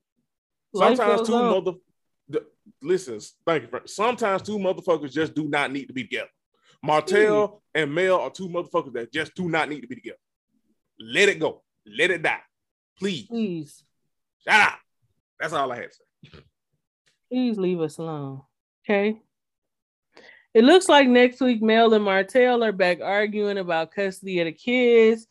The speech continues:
Speaker 1: I think I'm gonna be
Speaker 2: What?
Speaker 1: pissed off, but I hope the editing is just bad. But it looks like Martell is saying that when Mel has the kids, a majority of the time she has a babysitter because she's on the go.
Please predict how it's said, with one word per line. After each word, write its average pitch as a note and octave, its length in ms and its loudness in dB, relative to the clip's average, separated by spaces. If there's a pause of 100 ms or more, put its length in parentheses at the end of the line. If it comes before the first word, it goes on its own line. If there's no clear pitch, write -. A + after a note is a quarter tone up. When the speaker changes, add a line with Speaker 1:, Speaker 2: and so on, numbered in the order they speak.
(400)
Speaker 1:
I F3 60 0
think A3 260 2
I'm G#3+ 100 0
gonna G3 100 0
be A#3+ 100 2
Speaker 2:
What? - 120 -6
Speaker 1:
pissed F#3 320 -6
off, A#3 300 6
but G3+ 80 0
I F#3+ 100 4
hope G3+ 240 -2
the D#3+ 160 -4
editing G#3 400 -2
is G3+ 160 -10
just F#3+ 240 -4
bad. F#3+ 340 2
But F#3 120 -4
it F3+ 100 -4
looks G#3 260 -4
like G3 240 -2
Martell B3 640 2
is A3 140 -2
saying G3 300 -2
that F3+ 260 -4 (680)
when G#3+ 440 2
Mel A3+ 260 4
has B3 300 4
the B3+ 120 -6
kids, G3 600 0 (100)
a F3+ 140 -8
majority F#3+ 480 0
of G#3+ 120 2
the G#3+ 80 0
time F#3 340 -6
she F#3+ 220 -10
has E3 260 -2
a E3+ 60 -8
babysitter G#3 680 0
because F3+ 320 -8
she's G3 220 -14
on E3+ 300 -4
the F#3 40 -6
go. F3+ 460 2